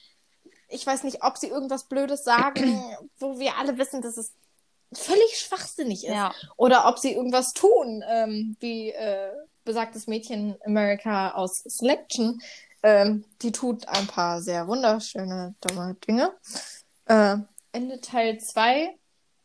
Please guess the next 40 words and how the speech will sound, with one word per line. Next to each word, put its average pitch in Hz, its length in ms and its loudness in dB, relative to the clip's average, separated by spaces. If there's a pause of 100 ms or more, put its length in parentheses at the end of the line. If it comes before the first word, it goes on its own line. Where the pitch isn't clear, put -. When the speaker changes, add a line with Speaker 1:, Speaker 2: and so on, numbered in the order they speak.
(200)
Speaker 2:
Ja. 208 260 0 (240)
Speaker 1:
und 220 240 2
auch 202 260 4
in 262 60 2
Speaker 2:
Und 285 100 2
Speaker 1:
Teil 277 140 4
Speaker 2:
versaut 247 260 8
Speaker 1:
drei 214 180 0
und 202 120 0
Speaker 2:
sich. 190 80 -8
Speaker 1:
eigentlich 202 320 -2
auch 185 100 -12
in 180 80 -12
Teil 175 260 -6
eins 196 360 -6
der 190 280 -4
Reihe. 185 240 -6 (680)
Eigentlich 226 640 2 (100)
besteht 233 400 -6
ihr 208 140 -2
Leben 208 220 0
nur 208 100 -2
daraus, 190 260 0
Speaker 2:
Eigentlich 220 380 0
Speaker 1:
dass 202 160 -4
Speaker 2:
nur. 190 140 2
Speaker 1:
sie 185 100 -6
dumme 226 200 2
Dinge 240 240 0
tut, 226 380 -6
die 196 160 -2
sie 185 100 -4
dann 190 180 0
wieder 185 180 2
gra-, - 340 -10
gra-, 202 280 0
äh, 180 320 -2 (340)
ausbügeln 202 840 0
muss, 214 500 -4
so. 196 360 -2